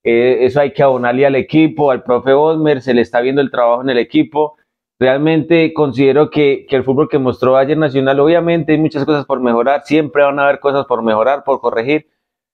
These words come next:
pero en términos generales mostró un fútbol muy diferente a pesar de, de, de la forma de jugar Millonarios, de su localía, a pesar que, que estuvieron casi la mayor parte del tiempo generando juego, a-, llegando,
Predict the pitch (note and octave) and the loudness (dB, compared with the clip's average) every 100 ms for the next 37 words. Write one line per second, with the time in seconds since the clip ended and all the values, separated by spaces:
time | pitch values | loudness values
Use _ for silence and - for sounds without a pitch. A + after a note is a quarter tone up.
0 | _ D3 C#3+ D3 - D3 D3+ E3 D3+ C3+ | _ 0 0 -2 -2 -2 0 0 0 2
1 | C#3 D#3 D#3 C#3+ B2+ C3 C3 D3 D3+ D3+ | 2 2 0 -2 -2 -2 2 2 4 2
2 | C#3+ B2+ B2+ D3 D3 D3+ - B2 B2 A#2+ | 2 0 0 0 0 -2 0 -2 0 -2
3 | A2+ D3+ D#3 - _ _ - B2 B2 A#2+ | 0 0 0 -4 _ _ -4 2 4 4
4 | A#2+ A#2 A#2 A#2 - _ _ _ - B2+ | 2 2 2 0 -4 _ _ _ -6 -2
5 | A#2+ B2+ C3 D3+ C3+ B2 C#3 C#3 C3 C#3 | -2 -2 -2 0 0 0 0 0 2 2
6 | D#3 D3 D3 C#3 B2+ B2 A#2+ A#2+ A#2 A2+ | 2 2 0 2 0 0 0 -2 0 -2
7 | A2 C3+ D3+ D3+ _ _ _ - B2+ A#2+ | 2 2 2 -2 _ _ _ -6 -4 -2
8 | A#2+ B2 A2+ D#3 D#3 C3 _ _ _ B2 | -2 -2 0 2 2 0 _ _ _ -4
9 | A#2+ B2 B2+ D3 D3+ C#3 D3 C3 A#2+ A#2 | 0 0 0 0 -2 0 0 0 0 -2
10 | C#3+ C#3+ - C#3 A2 B2 A#2 C3+ C3+ B2 | -2 -4 0 0 0 0 0 0 0 2
11 | A#2 A#2 B2+ C3+ C#3 C#3 C#3 C3+ G2 G#2+ | 0 2 2 2 2 2 2 0 0 -4
12 | G#2+ A2+ A#2+ C3 C#3 D#3+ | 0 0 2 0 0 -2